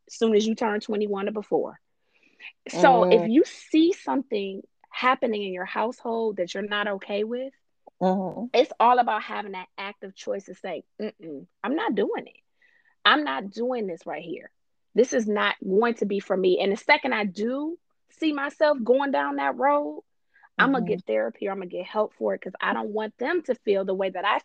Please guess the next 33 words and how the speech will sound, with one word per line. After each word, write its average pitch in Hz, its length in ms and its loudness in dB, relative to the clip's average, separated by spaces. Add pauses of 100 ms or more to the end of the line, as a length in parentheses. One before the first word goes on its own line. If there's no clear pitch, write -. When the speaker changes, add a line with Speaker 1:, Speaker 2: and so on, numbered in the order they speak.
Speaker 1:
felt 196 240 -2
or 190 140 2
I 202 60 -2
had 202 260 -4
to 170 80 -18
see 202 180 -8
my 180 160 -8
mother 240 340 4
being 196 280 -8
treated. 185 480 -4 (520)
You 277 120 4
know, 285 80 4
Speaker 2:
Mm-hmm. - 0 -
Speaker 1:
your 285 160 4
son 480 180 -2 (100)
was 359 120 2
like, 262 220 4
"I, 247 240 2
you 285 140 -2
know, 339 80 -2
I 240 260 4
noticed 330 440 -2
that 202 300 0 (340)
Dad 220 340 4
wasn't 190 260 -4
giving 226 240 -2
the 202 60 -10
compliments." 208 600 -10 (420)
And 240 160 0
she - 160 0 (100)
was, 330 160 2 (280)
I 320 100 4 (160)
saw 320 100 -2